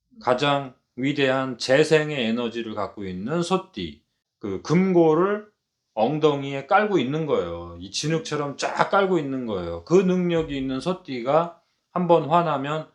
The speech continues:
뭐 개띠하고 뭐 부딪힌다면 진-, 진짜 제대로 부딪힐 수 있을 거 아니에요. 그러니까 얌전하고 자기의 어떠한 감정을 그때그때 표출하지 않아서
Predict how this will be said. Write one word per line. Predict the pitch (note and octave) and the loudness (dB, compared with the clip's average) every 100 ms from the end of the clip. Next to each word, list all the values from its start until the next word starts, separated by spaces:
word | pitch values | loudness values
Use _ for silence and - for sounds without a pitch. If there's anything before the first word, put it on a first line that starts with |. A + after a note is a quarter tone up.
| _ | _
뭐 | G#2 G#2 | -10 -10
개띠하고 | - C3 D#3+ C#3+ B2 A#2 | -6 -6 0 0 0 -4
뭐 | F#2+ G#2 _ - | -8 -16 _ -12
부딪힌다면 | C3+ E3 E3+ C#3+ B2 A2+ A2+ A#2+ F#2+ | -6 -6 -6 -6 -4 -2 -2 -4 -8
진-, | - - D3 | -14 -14 -10
진짜 | - E3+ D3+ | -8 -2 -2
제대로 | - C#3 G#3+ F#3+ | -2 0 2 2
부딪힐 | C#3 B2+ - B2+ | -2 -10 -12 -12
수 | A#2 | -10
있을 | G#2+ G#2+ | -10 -12
거 | - F#2+ | -8 -8
아니에요. | E2 D2+ D2+ _ - | -8 -16 -20 _ -4
그러니까 | C#3+ E3+ D3+ C#3 C#3 - _ _ _ A2 | 2 2 2 2 0 0 _ _ _ 2
얌전하고 | - D#3+ F#3 F3 F#3 F#3 F#3 F#3 F3 F3+ F3+ F3 E3+ F3+ G3 G3 _ _ _ | 4 4 2 6 8 8 6 0 0 -2 -2 -2 -2 -4 -4 -6 _ _ _
자기의 | - B2+ D3 E3 E3 E3 E3 D#3+ D#3 _ _ - | 0 2 2 0 0 4 4 2 -4 _ _ -2
어떠한 | C3 - D3+ D3+ D3+ | -2 2 2 2 -2
감정을 | B2+ C#3 D3+ D#3 D#3 D3 | 2 2 2 0 0 -4
그때그때 | D3 F#3+ E3+ D#3 - D#3+ D#3 _ _ | -4 0 2 0 2 0 0 _ _
표출하지 | A3+ A3 F#3+ E3 D3 D3+ | -2 0 4 6 6 4
않아서 | A2+ A#2+ C3 C3 D3+ E3 F3 | 2 2 0 -2 2 2 0